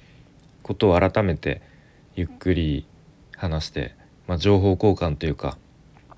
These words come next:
うん、お互いのことを、うん、少し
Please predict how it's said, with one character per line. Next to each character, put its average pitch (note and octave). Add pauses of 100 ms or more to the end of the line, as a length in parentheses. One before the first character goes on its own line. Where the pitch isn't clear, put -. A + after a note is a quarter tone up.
(280)
う -
ん、 E2 (100)
お F#2+
互 F#2
い -
の F2+
こ F2
と D#2+
を、 D2 (1160)
う E2+
ん、 -
少 A2
し D#2